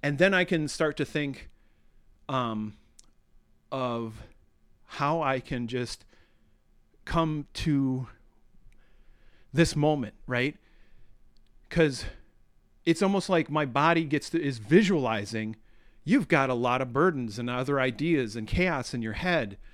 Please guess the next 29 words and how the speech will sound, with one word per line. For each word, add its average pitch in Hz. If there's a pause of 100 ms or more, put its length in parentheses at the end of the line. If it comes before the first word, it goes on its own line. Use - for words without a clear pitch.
(420)
You, 160
you 180
need 190
to, 139 (880)
uh, 107 (420)
do 180
some 208
kind 147
of 123
letting 123
go," 107
is 107
what 123
I'm 113
talking 113
with 107
myself 107
about. - (600)
And, 107
uh, 104
because 123
when 131
I 110
do 170
that, 113 (460)
if 123
I 120
can, 117 (280)
then 156